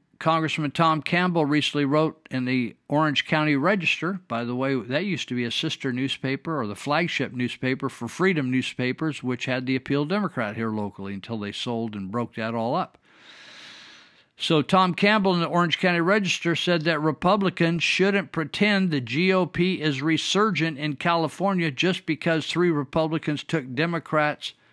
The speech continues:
congressional seats in the twenty twenty election. I am totally on that page with Mister Campbell. I think the Republican Party is in the tank,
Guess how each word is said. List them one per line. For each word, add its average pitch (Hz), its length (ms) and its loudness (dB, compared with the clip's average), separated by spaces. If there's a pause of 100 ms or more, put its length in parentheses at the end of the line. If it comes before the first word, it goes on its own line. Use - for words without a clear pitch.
(160)
congressional 139 520 -2
seats 156 360 -2
in 131 80 -4
the 123 80 -4
twenty 127 300 -4
twenty 131 260 -6
election. 156 460 -8
I 170 200 0
am 113 220 -4
totally 165 560 0
on 143 220 -2
that 139 240 -4
page 139 260 0
with 123 100 -2
Mister 139 320 -2
Campbell. 185 520 0 (1300)
I 147 120 2
think 156 240 -2
the 139 100 2
Republican 127 640 0
Party 160 460 2
is 131 260 -2
in 143 140 0
the 127 100 -4
tank, 170 540 -2